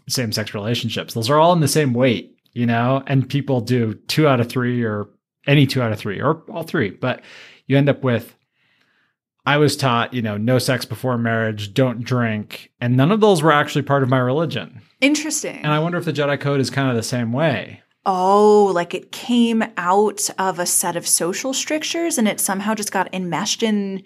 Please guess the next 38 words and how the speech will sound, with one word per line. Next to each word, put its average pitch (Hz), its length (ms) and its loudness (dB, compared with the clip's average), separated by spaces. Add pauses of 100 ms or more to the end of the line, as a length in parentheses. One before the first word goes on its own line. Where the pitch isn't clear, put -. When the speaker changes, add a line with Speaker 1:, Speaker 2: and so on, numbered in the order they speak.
(320)
Speaker 2:
the 202 140 4
way 180 300 2
to 190 140 -4
be 175 140 -2
a 170 60 -2
Jedi? 190 560 -4 (180)
Speaker 1:
Yeah. 135 920 0 (220)
Yeah. 139 600 2
And 131 120 2
Speaker 2:
Like 147 80 2
Speaker 1:
I - 20 2
Speaker 2:
the 233 80 4
manual 220 520 2
for 214 180 -6
how 208 180 -4
to 196 60 -4
be 196 100 -2
a 190 40 0
Jedi 180 300 -2
just 170 160 -8
kept 190 220 -10
getting 190 220 -4
bigger 175 340 0
and 175 180 -4
bigger 180 320 0
with 190 120 0
all 175 120 4
these 180 260 -4
extra 185 460 0
addendums? 190 840 -2
Speaker 1:
Or 175 260 6
it 131 460 -4
didn't, 139 380 2
and 117 120 -2
it's 117 160 -2
all 120 220 2
unwritten 120 420 -4
rules. 110 880 -4